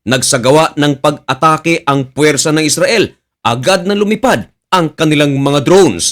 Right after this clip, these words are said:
Specific na target ang ginawa ng Israel. Habang nakasakay sa kanyang sasakyan,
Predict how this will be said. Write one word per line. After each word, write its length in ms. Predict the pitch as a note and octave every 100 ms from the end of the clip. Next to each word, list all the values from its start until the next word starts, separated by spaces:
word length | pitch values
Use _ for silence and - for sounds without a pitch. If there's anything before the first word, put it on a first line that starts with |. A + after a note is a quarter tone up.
| A3
Specific 800 | - - G3 - C4 C4 B3+ G3+
na 160 | G3+
target 560 | G3 G#3+ G#3 G#3 G#3 _ -
ang 160 | F#3+
ginawa 560 | D#3+ E3+ E3+ F3+ F#3 -
ng 160 | D#3+
Israel. 560 | B2+ C3 C3+ B2 D#2+ B1 _ _ _
Habang 480 | A2+ C3 A#2+ D3 C#3+
nakasakay 640 | C#3+ C3 - C3 D#3+ D#3+
sa 80 | D#3
kanyang 400 | D#3 D3+ D#3+ E3
sasakyan, 640 | D#3+ - E3 A3 F#3+ A2